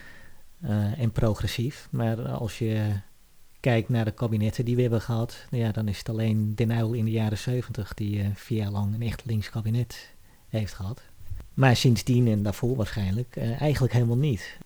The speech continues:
En ja, hij legt ook de verbindingen goed, eh, goed neer van de ontwikkeling. Inderdaad, zijn docent, meneer Konst, en, eh, Centrum Democraten naar Bolkestein, naar,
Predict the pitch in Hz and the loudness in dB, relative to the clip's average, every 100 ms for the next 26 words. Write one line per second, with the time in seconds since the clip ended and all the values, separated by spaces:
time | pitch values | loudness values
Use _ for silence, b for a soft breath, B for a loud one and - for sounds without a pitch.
0 | - - 120 113 113 117 113 110 139 120 | -12 -2 0 2 2 2 2 0 0 0
1 | 98 110 101 113 110 101 120 123 139 117 | 0 -2 -2 -4 -4 -6 -4 -2 0 0
2 | 101 - 104 - 110 104 101 98 - - | -2 -2 -4 -4 -6 -2 -2 -4 -6 -18
3 | - - - - - 107 107 104 101 - | -20 -20 -20 -12 -6 0 2 2 0 -4
4 | - 104 107 107 107 - 107 104 101 104 | -2 0 0 0 0 -2 -2 0 -2 -6
5 | - - 113 107 107 - - 113 104 110 | -10 -4 0 0 -2 -4 -6 -2 -2 -2
6 | 101 117 107 - 113 107 - 107 98 - | -2 -2 -2 0 0 0 2 0 0 -6
7 | 208 110 101 107 117 104 101 101 104 101 | -4 -2 0 0 -2 -2 -2 -2 -2 -4
8 | 113 - - - - 123 - 113 113 107 | -6 -10 -20 -16 0 0 2 -2 0 0
9 | 110 110 104 104 - 110 104 107 107 - | -2 -2 -2 -4 -4 -2 0 0 -2 -6
10 | B B - - 160 151 135 - 135 131 | B B -12 4 6 6 4 4 6 8
11 | 131 127 120 120 120 107 | 6 6 6 6 4 2